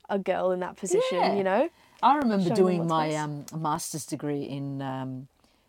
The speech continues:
Speaker 2: theology, and in most classes I was the only female.
Speaker 1: Wow.
Speaker 2: So, so it's not really, um, it's the reality of particular, um,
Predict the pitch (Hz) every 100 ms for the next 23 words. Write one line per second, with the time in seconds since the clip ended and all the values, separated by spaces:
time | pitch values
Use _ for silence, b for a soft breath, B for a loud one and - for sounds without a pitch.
0 | _ - 165 147 165 156 139 131 - 143
1 | 147 147 - _ - 165 151 151 165 -
2 | - 151 139 143 131 135 143 147 143 139
3 | 139 120 135 135 123 - 135 117 123 160
4 | B B B B _ 247 240 202 190 160
5 | 160 151 - - - 202 - 226 269 -
6 | 160 151 147 135 139 131 - 170 - 185
7 | 175 165 156 151 160 165 127 131 - -
8 | 151 - 143 135 131 - 135 135 127 123